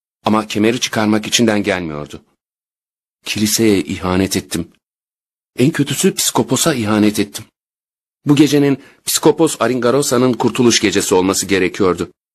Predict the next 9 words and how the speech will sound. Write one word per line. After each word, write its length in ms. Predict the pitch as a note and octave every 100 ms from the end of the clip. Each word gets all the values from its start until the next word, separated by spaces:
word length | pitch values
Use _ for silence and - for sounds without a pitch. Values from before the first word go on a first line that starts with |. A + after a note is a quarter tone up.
| _ _ _ -
Psikopos 520 | A2+ - C#3 D#3+ -
beş 240 | C3+ D3+
ay 120 | D3+ B2
önce 360 | A2+ A#2 C#3
Vatikan 400 | A#2+ A#2+ D3 C3
rasathanesinde 800 | G#2+ A2+ G#2+ A2 G#2+ G#2+ A2+ A2
bir 100 | G#2+
toplantıdan 640 | G#2+ A#2 A#2 A2+ A#2 B2 A2+
dönmüş, 380 | F2+ A2+ -